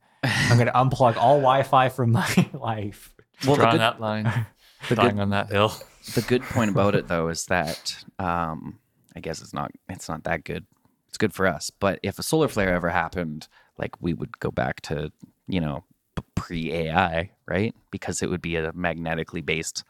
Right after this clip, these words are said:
Speaker 2: life form. That would be the only thing that would take it out, right? Instead of carbon-based. Holy shit, did I just make something up? Magnetic-based life form?
Speaker 3: <laughs>
Speaker 2: This isn't, it's not real. <laughs>
Speaker 3: I don't think it would be mag-, magnetically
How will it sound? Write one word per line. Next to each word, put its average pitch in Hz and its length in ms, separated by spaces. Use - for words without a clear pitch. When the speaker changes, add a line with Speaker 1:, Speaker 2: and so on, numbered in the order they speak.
Speaker 2:
life 78 240
form. 87 300
That 76 120
would 85 100
be 82 100
the 80 140
only 73 220
thing 71 200
that 69 100
would - 180
take - 200
it - 80
out, 67 220
right? 60 240
Instead 87 280
of 87 80
carbon-based. 90 640
Holy 226 240
shit, 147 220
did 117 100
I 143 100
just 175 140
make 180 180
something 147 340
up? 180 220
Magnetic-based 113 960
life 101 220
form? 156 380
Speaker 3:
<laughs> - 140
Speaker 2:
This 135 140
isn't, 120 520
it's - 200
not - 220
real. 95 240
<laughs> - 120
Speaker 3:
I 180 680
don't - 180
think 120 120
it - 40
would - 120
be - 120
mag-, - 220
magnetically - 420